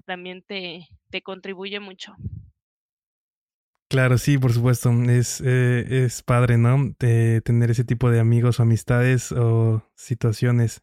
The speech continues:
Speaker 2: en nuestra vida o en, en lo que,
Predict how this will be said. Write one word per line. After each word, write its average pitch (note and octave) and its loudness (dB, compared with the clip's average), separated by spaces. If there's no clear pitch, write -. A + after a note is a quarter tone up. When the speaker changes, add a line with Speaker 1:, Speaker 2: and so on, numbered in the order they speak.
Speaker 2:
en B2 2
nuestra B2 2
vida A#2 2
o A#2+ 2
en, A#2+ 0
en B2 4
lo A#2 2
que, A#2 0